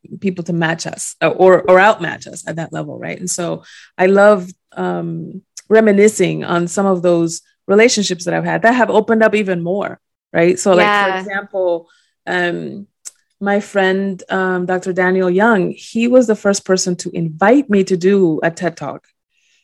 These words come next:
Speaker 1: And, um, which is great 'cause I didn't have to apply. <laughs>
Speaker 2: Mm-hmm.
Speaker 1: And I was like, I was overwhelmed by the whole process of, like, applying for a ted Talk. I was like, "Oh, Lord, no, you're gonna have to make it easy for me, Jesus, because this,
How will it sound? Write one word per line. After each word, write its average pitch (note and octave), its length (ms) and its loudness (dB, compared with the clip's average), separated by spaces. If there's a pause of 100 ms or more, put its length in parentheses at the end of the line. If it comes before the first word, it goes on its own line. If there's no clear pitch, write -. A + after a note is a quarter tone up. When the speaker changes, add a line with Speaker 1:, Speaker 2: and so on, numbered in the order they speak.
(240)
Speaker 1:
And, E3+ 480 2
um, D#3+ 440 -4
which F3+ 160 -2
is F3+ 100 -6
great G#3+ 260 6
'cause F3+ 120 2
I F3+ 80 6
didn't F#3+ 100 6
have F#3 120 0
to D#3+ 80 -2
apply. F#3 560 0
<laughs> - 80 -12 (420)
Speaker 2:
Mm-hmm. B3+ 180 -2
Speaker 1:
And A3 100 2
I G#3 40 6
was - 120 6
like, G3 120 2
I G3+ 100 4
was A3 120 6
overwhelmed G#3+ 420 4
by F#3+ 80 2
the F#3 100 0
whole G3 160 -2
process F3+ 480 -4
of, D#3+ 100 -12
like, E3 160 -10
applying F3 400 -6
for F3 120 -10
a E3 40 -6
ted E3 180 -10
Talk. D#3+ 140 -14
I E3 40 -10
was E3+ 100 -12
like, D#3+ 140 -16
"Oh, D4 120 -2 (180)
Lord, F3+ 220 -2
no, F3 360 -4
you're A#3 200 -2
gonna A3 160 -2
have G3+ 140 -8
to - 40 -12
make F#3 180 -4
it F#3 80 0
easy F#3+ 200 -2
for E3+ 100 -16
me, F#3 160 -2
Jesus, D3 320 -8
because D#3 340 -12
this, G#3 200 -6